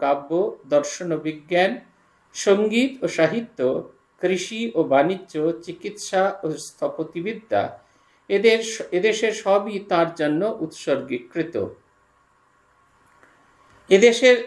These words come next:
ভালো ভালো art এর কাজই তারই উদ্দীপন করেছে। বেস্ট লিটারেচারে ও সৎ সাহিত্য তাকে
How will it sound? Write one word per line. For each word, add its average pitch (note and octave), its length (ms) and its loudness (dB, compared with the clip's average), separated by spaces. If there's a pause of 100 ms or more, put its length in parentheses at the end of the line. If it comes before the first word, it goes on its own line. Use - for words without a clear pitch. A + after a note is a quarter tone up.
(140)
ভালো G3 260 4
ভালো A3 260 0 (160)
art D#3+ 400 2 (360)
এর F3+ 240 0
কাজই G3+ 580 2 (100)
তারই F3+ 360 0
উদ্দীপন E3 600 -4
করেছে। - 600 -6 (520)
বেস্ট A3+ 340 2
লিটারেচারে F#3 920 0
ও F#3 240 0
সৎ F3+ 320 -4
সাহিত্য F#3+ 460 -4
তাকে F3+ 460 -2